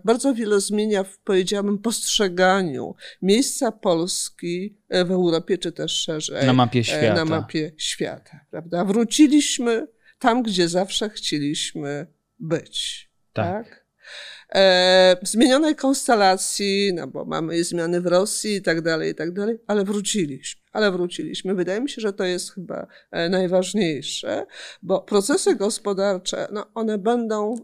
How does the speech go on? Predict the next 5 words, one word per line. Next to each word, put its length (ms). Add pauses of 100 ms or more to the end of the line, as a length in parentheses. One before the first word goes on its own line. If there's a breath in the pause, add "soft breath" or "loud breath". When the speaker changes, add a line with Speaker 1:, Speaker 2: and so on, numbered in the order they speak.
Speaker 1:
e, 260
cyrkulowały. 1040
Speaker 2:
Tak. 120
Speaker 1:
Oczywiście 340
mamy 300